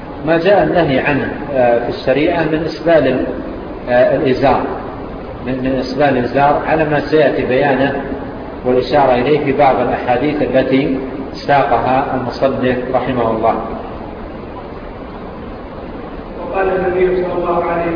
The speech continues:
Speaker 2: وسلم: "ما أسفل من الكعبين من الإزار في النار".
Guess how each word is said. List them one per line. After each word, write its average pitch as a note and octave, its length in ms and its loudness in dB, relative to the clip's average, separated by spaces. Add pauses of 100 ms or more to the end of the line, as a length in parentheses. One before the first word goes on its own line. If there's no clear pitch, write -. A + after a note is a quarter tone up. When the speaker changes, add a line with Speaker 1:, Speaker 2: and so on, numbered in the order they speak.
Speaker 2:
وسلم: F#3+ 460 -2 (100)
"ما G3 160 -2
أسفل F#3 340 -2
من F3+ 260 0
الكعبين F3+ 420 0
من F3+ 240 -2
الإزار F3+ 720 0
في - 340 -2
النار". D3+ 320 -4